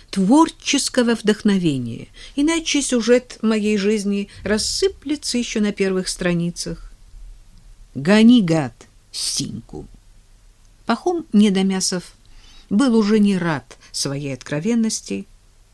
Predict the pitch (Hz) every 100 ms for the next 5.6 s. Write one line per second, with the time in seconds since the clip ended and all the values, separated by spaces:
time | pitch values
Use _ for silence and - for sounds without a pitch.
0 | _ _ - 330 359 359 370 349 311 269
1 | 202 - 190 160 170 165 160 156 160 -
2 | _ - - 415 339 220 214 - 202 185
3 | 175 165 151 - - 190 196 180 156 123
4 | - - - 214 214 220 214 226 220 226
5 | 233 320 392 - -